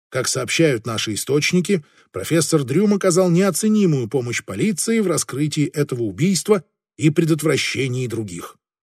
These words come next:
Университет в Риме отказывается в настоящее время предоставить какую-либо информацию по этому вопросу, а полиция утверждает, что дело закрыто.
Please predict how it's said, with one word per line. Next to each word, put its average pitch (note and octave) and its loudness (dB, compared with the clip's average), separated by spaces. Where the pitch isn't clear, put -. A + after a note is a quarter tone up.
Университет C3 0
в A#2 -6
Риме D#3+ 2
отказывается A2 -2
в G#2+ -8
настоящее A2 -4
время G#2+ -6
предоставить A2 -8
какую-либо A2 -6
информацию A2+ -4
по G3 -4
этому G3+ 0
вопросу, G#3+ 4
а C#3 -2
полиция F3 0
утверждает, G#3+ 2
что - 0
дело C3+ -2
закрыто. A2 -6